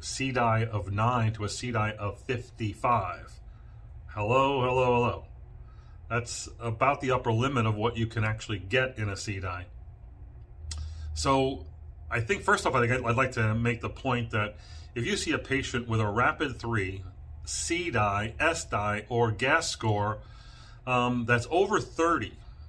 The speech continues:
the patient always has fibromyalgia. It's always the thing that amplifies the numbers to that extreme number. Now, they can have, as that fifty-five patient with psoriatic arthritis,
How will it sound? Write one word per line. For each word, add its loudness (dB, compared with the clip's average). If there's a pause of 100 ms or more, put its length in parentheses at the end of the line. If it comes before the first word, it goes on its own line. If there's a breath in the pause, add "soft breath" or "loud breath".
(240 loud breath)
the -6
patient -2
always 6
has 0
fibromyalgia. -4 (640 loud breath)
It's 0
always 4
the 0
thing 0
that 2
amplifies 2
the -2
numbers 0
to 0
that 2
extreme -2
number. 0 (340 loud breath)
Now, 4
they 0
can 0
have, 2 (100)
as 2
that 2 (220)
fifty-five 2
patient -2
with -6
psoriatic 2
arthritis, 0